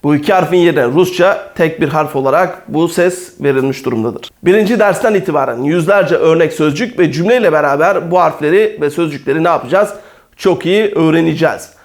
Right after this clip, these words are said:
Aynı zamanda ilk yirmi üç dersimizde Maşa misafirimiz olacak ve telaffuzları aynı zamanda bir Rus'tan duymuş olacaksınız. Alfabeyi öğrendiğimize göre şimdi hemen bir numaralı dersimize geçerek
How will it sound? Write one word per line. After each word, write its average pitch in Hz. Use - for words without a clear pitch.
Aynı 196
zamanda 185
ilk 160
yirmi 190
üç 208
dersimizde 180
Maşa 175
misafirimiz 170
olacak 160
ve 160
telaffuzları 180
aynı 196
zamanda 156
bir 208
Rus'tan 185
duymuş 151
olacaksınız. 131
Alfabeyi 170
öğrendiğimize 185
göre 147
şimdi 208
hemen 165
bir 214
numaralı 170
dersimize 156
geçerek 185